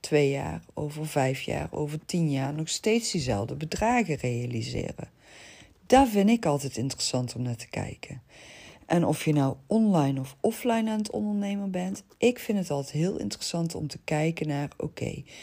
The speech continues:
je hebt nu een super succesvolle lancering gedraaid, je hebt nu super succesvol heel veel opdrachten weten binnen te halen, maar dat is voor dit jaar.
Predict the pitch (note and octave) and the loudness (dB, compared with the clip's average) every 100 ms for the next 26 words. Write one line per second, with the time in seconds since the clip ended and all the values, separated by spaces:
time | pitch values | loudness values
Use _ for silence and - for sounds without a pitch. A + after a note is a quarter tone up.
0 | - - - - D#3+ D3+ E3+ A#3 G3 - | -18 -20 -12 2 2 6 8 8 6 2
1 | D#3 D#3 - - B3 B3 G3 - E3 - | -2 0 0 2 2 2 -2 -4 -4 2
2 | E3 - - D3 D3 C#3 C#3+ - G3+ G#3+ | 2 2 0 0 2 0 -2 0 2 2
3 | G#3 G3 F#3 E3+ E3 F3 E3 D3 C#3 E3 | 2 0 -2 0 2 0 -2 -4 -2 2
4 | E3+ E3+ E3 - - - - - - _ | 4 4 0 -10 -20 -20 -20 -20 -20 _
5 | _ - - B3+ C4 G#3 - F3+ E3 F#3 | _ -4 2 4 4 4 2 2 4 4
6 | F3+ - E3 D#3+ E3 - - - _ - | 6 4 2 4 2 -2 -20 -20 _ 2
7 | D#3 G3 A#3+ A#3+ F#3+ F3+ - G3 - G3 | 10 12 12 10 6 4 2 2 0 0
8 | F#3+ F#3+ F3+ F3+ F3 F3+ E3+ E3+ E3+ E3 | 0 -2 0 0 0 0 0 -2 0 2
9 | E3 E3 E3+ - - - - - _ _ | 2 0 -2 -8 -20 -20 -20 -20 _ _
10 | - F#3 G3+ D3+ B2+ C3 - G3 F#3 A3+ | -4 2 4 4 2 -2 -2 -2 2 2
11 | A3+ C#3 A#2 B2+ | 2 -2 -2 -6